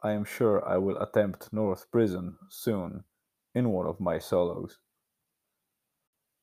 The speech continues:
It's twenty-three twenty-eight, so I better record this post if it has to count towards today. I might get up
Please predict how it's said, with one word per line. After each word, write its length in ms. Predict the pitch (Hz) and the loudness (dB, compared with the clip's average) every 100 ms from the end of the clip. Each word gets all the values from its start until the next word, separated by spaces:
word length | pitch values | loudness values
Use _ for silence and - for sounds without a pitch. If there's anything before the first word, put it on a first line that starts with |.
| _ _ _ _ _ _ | _ _ _ _ _ _
It's 200 | 123 120 | 0 0
twenty-three 720 | - - 165 165 160 - 104 80 | -2 0 0 0 -8 -2 -2 -2
twenty-eight, 760 | - 80 92 85 82 - - - _ | -6 -6 -2 0 0 -2 -12 -20 _
so 240 | - 101 | -4 0
I 80 | 101 | 2
better 260 | 98 120 120 | 4 4 6
record 480 | 107 - 107 95 - | 2 2 0 0 -2
this 140 | 85 | -10
post 480 | - 85 78 - _ _ _ _ _ | -4 -4 -4 -12 _ _ _ _ _
if 120 | - | -4
it 120 | 104 | -4
has 200 | - - | 2 0
to 100 | - | 0
count 380 | 90 113 92 76 | -6 -2 -2 -4
towards 400 | - 80 82 85 | -8 -4 -4 -6
today. 440 | - 85 87 82 - _ _ _ _ _ _ _ _ _ _ _ | -8 -2 -2 -2 -10 _ _ _ _ _ _ _ _ _ _ _
I 220 | - 98 95 _ | -2 -2 -2 _
might 380 | 113 120 117 - | 4 4 4 6
get 160 | 120 | 8
up 220 | 107 92 | 8 6